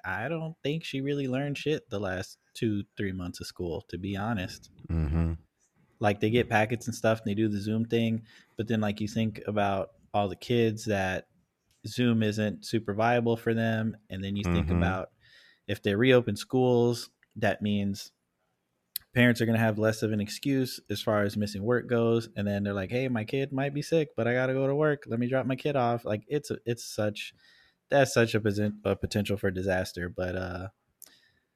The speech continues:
Speaker 1: we'll fucking see what happens.
Speaker 2: Exactly. Exactly. We'll see what's up.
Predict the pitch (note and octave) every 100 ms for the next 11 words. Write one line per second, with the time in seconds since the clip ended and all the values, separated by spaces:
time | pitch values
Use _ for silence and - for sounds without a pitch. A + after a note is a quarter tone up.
0 | _ - G2+ A2+ A2+ A2+ A2 G#2+ G#2 G2+
1 | F#2+ F2 E2 F2 F2+ - - F#2+ D#2+ D#2+
2 | D#2 - - D#3+ - _ - E2+ D2 E2
3 | E2+ - - - E2+ E2 - F#2 F2+ -
4 | F#2 F2+